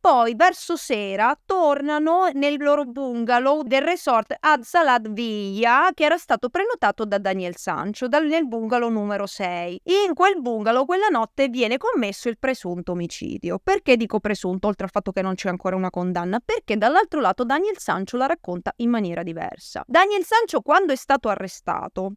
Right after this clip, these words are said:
confessa di aver, ehm, compiuto sia l'omicidio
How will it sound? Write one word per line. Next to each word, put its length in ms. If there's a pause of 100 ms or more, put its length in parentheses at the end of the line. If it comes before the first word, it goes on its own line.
confessa 720
di 120
aver, 640
ehm, 760
compiuto 420
sia 300
l'omicidio 600